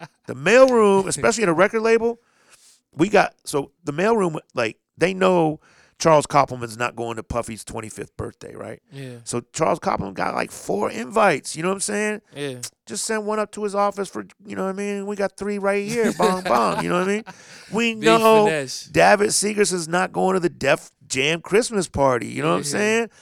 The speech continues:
Speaker 1: Yo, we keeping them invites, dog.
Speaker 2: So
Speaker 1: So
Speaker 2: what's the, uh, what's the funnest shit you did out there?
Speaker 1: <sighs>
Speaker 2: You did some shit out there. You was
Speaker 1: Yeah.
Speaker 2: out there for how long?
Speaker 1: I was out there for about three, four years, you
Speaker 2: Oh,
Speaker 1: know what I'm saying, on
Speaker 2: shit.
Speaker 1: that rip.
Speaker 2: Yeah.
Speaker 1: But
Speaker 2: That's
Speaker 1: yeah,
Speaker 2: what's up.
Speaker 1: funnest shit I did out there, man, I don't know, man.
Speaker 2: Well,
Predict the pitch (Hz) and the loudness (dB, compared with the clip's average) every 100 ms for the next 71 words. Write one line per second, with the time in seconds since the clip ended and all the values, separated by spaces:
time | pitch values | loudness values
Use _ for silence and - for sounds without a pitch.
0 | _ _ - - - 220 190 233 - 226 | _ _ -4 2 6 6 4 -2 -6 -4
1 | 240 233 233 277 277 240 170 - - 170 | -2 0 2 0 6 6 6 2 2 4
2 | 240 254 - 151 175 - 165 151 147 143 | 4 2 0 0 0 -2 -6 -6 -6 -8
3 | 175 170 165 156 160 147 143 156 160 139 | -10 -10 -10 -8 -10 -14 -8 -6 -6 -8
4 | 139 131 123 - - - 50 50 - _ | -12 -14 -16 -14 -10 -10 -12 -18 -20 _
5 | _ _ _ _ _ _ _ - 165 131 | _ _ _ _ _ _ _ -16 -14 -14
6 | 127 - 151 135 127 76 _ _ - 277 | -16 -14 -12 -12 -16 -20 _ _ -10 -6
7 | 240 202 180 190 196 226 262 _ - 160 | -4 -4 -6 -6 -6 -10 -16 _ -4 -2
8 | - 170 160 147 - - 143 151 - 139 | -2 -4 0 0 0 -8 -2 -2 0 -2
9 | 131 131 127 127 - - 120 123 131 123 | 0 -2 -2 -6 -10 -12 -8 -6 -4 -6
10 | 123 123 123 123 - _ _ - 190 156 | -4 -4 -4 -4 -6 _ _ -16 -12 -12
11 | 135 131 - - - - 127 185 - 185 | -14 -20 -20 -20 -14 -8 -6 -6 -8 -10
12 | 143 _ - 185 208 196 - - - - | -12 _ -16 -12 -10 -10 -10 -12 -14 -16
13 | 175 170 170 165 160 151 - _ _ _ | -18 -20 -20 -20 -20 -20 -20 _ _ _
14 | _ _ _ _ _ _ - 156 165 143 | _ _ _ _ _ _ -6 -2 -2 -4